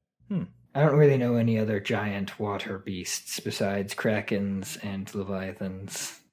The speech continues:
Speaker 1: Yeah, I mean, I'm sure there's others. And that's the thing. It's like, I wouldn't wanna just sort of reduce this down to, like, the easy ones. Gosh, I mean, what else is there? Okay, so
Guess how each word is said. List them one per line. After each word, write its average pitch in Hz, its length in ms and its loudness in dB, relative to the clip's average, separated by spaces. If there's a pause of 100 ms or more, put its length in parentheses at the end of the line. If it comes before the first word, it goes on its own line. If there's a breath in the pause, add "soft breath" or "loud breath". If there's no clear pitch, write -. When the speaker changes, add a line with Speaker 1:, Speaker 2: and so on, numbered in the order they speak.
(280)
Speaker 1:
Yeah, 107 460 0
I 101 100 -2
mean, 135 240 4
I'm 139 140 0
sure 185 240 2
there's 135 180 0
others. 117 280 0
And 170 80 4
that's 247 140 4
the 151 80 2
thing. 131 280 4
It's 107 120 0
like, 127 160 0
I 123 100 2
wouldn't 151 260 4
wanna 120 220 4
just 104 400 -2
sort 110 220 -2
of 101 120 -8 (140)
reduce 101 540 -2
this 104 160 -6
down 98 340 0
to, 104 80 -6
like, 92 260 -8
the - 180 -8
easy 98 280 -6
ones. 90 480 -2 (520)
Gosh, - 340 -6
I 117 40 -4
mean, 131 200 4
what 131 120 2
else 143 180 0
is 131 120 0
there? 131 180 0
Okay, 143 300 4
so 135 580 4